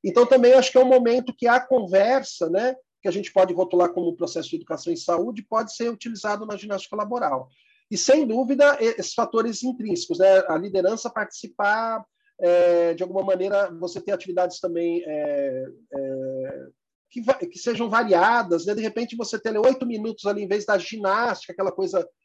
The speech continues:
muito, é, parada, enfim, você ter uma aulinha de dança com alguns passos, né, que é possível também ali, né, um metro quadrado, você consegue dar dois passos pra lá, dois passos pra cá, pra frente, pra trás,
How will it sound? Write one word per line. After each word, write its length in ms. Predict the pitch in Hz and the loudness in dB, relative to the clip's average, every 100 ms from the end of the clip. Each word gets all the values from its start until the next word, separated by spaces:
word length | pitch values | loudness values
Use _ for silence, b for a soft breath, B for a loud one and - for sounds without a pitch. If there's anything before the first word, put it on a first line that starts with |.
| _ - | _ -10
muito, 460 | 208 - 220 208 | -8 -8 -8 -4
é, 120 | 180 175 | -2 -2
parada, 680 | 190 196 175 220 226 196 185 | -2 0 0 0 -4 -6 -10
enfim, 180 | 226 | -12
você 240 | 220 208 226 | -12 -10 -6
ter 340 | - 220 233 202 | 0 0 0 -4
uma 160 | 214 | -4
aulinha 360 | 208 214 233 220 | -4 -4 -6 -8
de 120 | 220 | -8
dança 580 | 190 220 240 247 - 247 | -4 -2 -2 -4 -8 -10
com 200 | 208 196 | -4 0
alguns 360 | 185 196 175 | 0 -4 -12
passos, 580 | - 196 202 208 - 185 | -4 0 0 -4 -10 -8
né, 120 | 175 | -8
que 80 | 175 | -6
é 40 | 175 | -10
possível 680 | 175 - 190 220 208 233 - _ _ _ | -12 -14 -12 -12 -12 -16 -18 _ _ _
também 320 | 175 170 190 | 0 2 4
ali, 160 | 175 185 | 4 6
né, 140 | 185 | 4
um 100 | 185 | 4
metro 280 | 190 185 - | 4 2 0
quadrado, 400 | 190 180 180 185 | -2 0 0 -2
você 100 | 208 | -6
consegue 340 | 202 185 196 175 | -10 -6 -6 -4
dar 100 | 165 | -4
dois 260 | 185 175 | -4 -4
passos 240 | 185 175 - | -4 -4 -4
pra 120 | 165 | -2
lá, 120 | 170 | -2
dois 180 | 175 175 | -4 -8
passos 240 | 170 - | -10 -8
pra 120 | 165 | -12
cá, 160 | 156 185 | -2 -2
pra 160 | 180 143 | -2 -8
frente, 280 | 170 165 | -8 -8
pra 160 | - 165 | -6 -6
trás, 300 | 170 190 | -2 -2